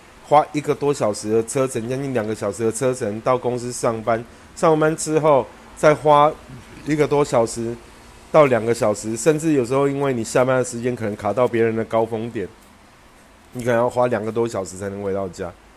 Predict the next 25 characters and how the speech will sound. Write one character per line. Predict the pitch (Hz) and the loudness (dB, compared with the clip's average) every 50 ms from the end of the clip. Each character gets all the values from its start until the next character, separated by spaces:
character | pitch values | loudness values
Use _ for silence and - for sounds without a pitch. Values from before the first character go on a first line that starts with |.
| - _ - - _ - _ - _ _ _ - | -20 _ -20 -20 _ -20 _ -20 _ _ _ -8
我 | 117 | -4
都 | 123 143 | -4 -2
不 | 151 | 2
知 | 160 | 4
道 | 156 | 4
他 | 139 143 | 4 4
们 | 147 139 131 | 0 0 -2
怎 | 113 | -4
么 | 107 107 | -6 -6
撑 | 101 - 123 120 123 | -4 -4 -4 -4 -2
过 | 123 123 110 98 | 0 0 0 0
来 | 92 87 87 | 0 -4 -6
的。 | 85 92 92 - - - - - - - | -8 -10 -14 -14 -16 -20 -20 -20 -20 -8
我 | - 120 | -6 0
记 | 131 175 | 2 4
得 | 196 | 6
我 | 175 139 131 | 6 4 6
那 | 143 160 | 4 4
个 | 165 156 | 4 4
时 | 143 - 139 | 0 0 2
候 | 143 156 170 165 | 6 10 10 10
应 | 160 165 151 147 | 10 8 2 0
征 | 131 147 143 135 143 | 0 0 0 0 0
助 | - - 156 139 123 | -2 -2 0 0 0
理， | 107 101 | -2 -4